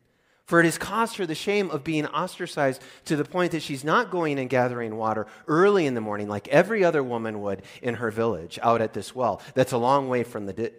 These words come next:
from the city, where she would be unsafe all by herself." No, she's going there at midday, in the highest point of the sun, when it's as hot as it can possibly be, all by herself,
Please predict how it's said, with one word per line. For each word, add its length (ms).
from 240
the 60
city, 480
where 100
she 160
would 140
be 140
unsafe 640
all 140
by 160
herself." 680
No, 140
she's 240
going 340
there 160
at 240
midday, 480
in 120
the 60
highest 720
point 240
of 120
the 80
sun, 280
when 120
it's 160
as 100
hot 360
as 180
it 80
can 140
possibly 540
be, 220
all 240
by 220
herself, 580